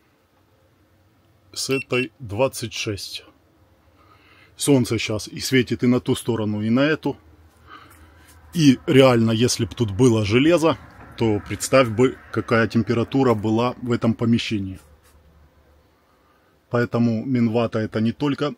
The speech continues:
утеплитель на зиму, а это еще и изоляция на лето. Изолировать обязательно нужно, чтобы было комфортно и в доме, ну и на чердачном помещении. Уличная температура, датчик,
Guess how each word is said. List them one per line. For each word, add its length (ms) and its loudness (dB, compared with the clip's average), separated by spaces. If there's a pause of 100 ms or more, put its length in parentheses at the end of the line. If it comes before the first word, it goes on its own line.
утеплитель 640 -6 (140)
на 180 0
зиму, 380 -6
а 40 -8
это 220 -6
еще 300 -6
и 240 -8 (180)
изоляция 800 -6 (840)
на 220 -2
лето. 380 -6 (180)
Изолировать 640 -2
обязательно 720 -2 (340)
нужно, 480 -2 (180)
чтобы 440 -8 (600)
было 280 0
комфортно 560 -2
и 80 -2
в 80 -12
доме, 380 0 (320)
ну 160 -2
и 60 2
на 140 0
чердачном 500 0
помещении. 640 -2 (200)
Уличная 560 2
температура, 800 0
датчик, 640 0